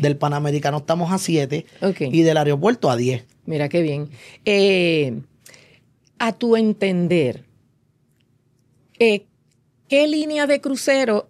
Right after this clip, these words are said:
Speaker 2: es de la que los pasajeros te hablan? Porque yo sé que esto me lo van, me lo van a preguntar. Esa línea que la gente llega entusiasmada y se baja y te dice, "Voy a volver, me encanta". ¿Tu experiencia?
Speaker 1: Pues mira,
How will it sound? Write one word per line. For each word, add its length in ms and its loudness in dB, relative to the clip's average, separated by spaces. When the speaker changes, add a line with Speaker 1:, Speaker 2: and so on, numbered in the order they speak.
Speaker 2:
es 180 -2
de 180 0
la 140 0
que 120 -4
los 160 -2
pasajeros 640 -4
te 180 0
hablan? 200 0
Porque 140 0
yo 80 2
sé 120 -2
que 80 0
esto 220 -2
me 100 2
lo 80 4
van, 200 -4
me 80 0
lo 60 4
van 80 0
a 40 -4
preguntar. 360 -4
Esa 300 0
línea 280 -2
que 100 0
la 120 2
gente 520 0
llega 360 4
entusiasmada 680 0
y 60 -2
se 260 0
baja 320 0
y 60 -4
te 140 0
dice, 200 0
"Voy 160 2
a 60 2
volver, 380 0
me 120 -2
encanta". 720 -2
¿Tu 100 4
experiencia? 800 -2
Speaker 1:
Pues 140 2
mira, 320 -2